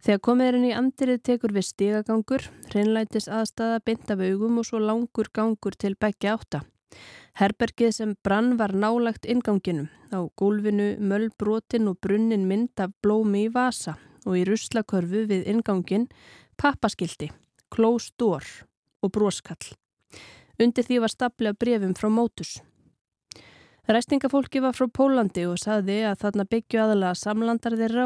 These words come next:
og fólk frá Venesúela og Rússlandi og að þau byggju þar enn, líklega um þrjátíu manns.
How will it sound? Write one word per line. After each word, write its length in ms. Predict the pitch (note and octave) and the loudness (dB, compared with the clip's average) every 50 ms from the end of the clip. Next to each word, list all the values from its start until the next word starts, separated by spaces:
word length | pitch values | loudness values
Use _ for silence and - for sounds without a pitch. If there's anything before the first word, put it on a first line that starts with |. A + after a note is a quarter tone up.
| B3 A3 | 0 -2
og 60 | - | -2
fólk 320 | - B3 A#3 - - - - | -4 -4 -4 -4 -6 -12 -6
frá 140 | - A3+ A3 G#3+ G3+ | -2 0 0 0 0
Venesúela 760 | G#3+ A#3 A#3 A#3 A3 G#3+ G#3 - A3 A3+ A3+ A3 G3 F#3+ G3 G#3+ | 0 0 2 2 2 0 0 0 -2 0 0 0 0 0 0 0
og 60 | A3+ | 0
Rússlandi 460 | B3+ B3 - - - G3+ F3 - E3 D3+ - - - - - - | 0 -2 -2 -2 0 0 0 0 -4 -8 -8 -10 -20 -20 -14 -8
og 140 | - G3 F#3 | -4 -2 -2
að 80 | F3+ - | 0 0
þau 140 | F#3 F#3 - | -2 -2 -2
byggju 300 | A3 A3+ - - - F#3 G3 | -2 -4 -4 -2 -2 0 0
þar 140 | A3 A3+ G#3+ | 0 0 0
enn, 140 | B3+ A#3 F3 D#3+ - _ _ - | 0 0 0 -2 -4 _ _ -4
líklega 460 | G3 F#3+ F#3 F3+ - - F#3 F#3 F3+ F3+ | 0 0 0 0 -2 -2 -2 -2 0 -2
um 80 | F#3 - - | -4 -4 -4
þrjátíu 460 | - A#3+ A#3 A3 - - - G3+ G#3+ | -2 0 0 0 0 -2 0 2 4
manns. 380 | A#3+ B3 G3 D#3 - - - | 4 4 2 0 -2 -8 -12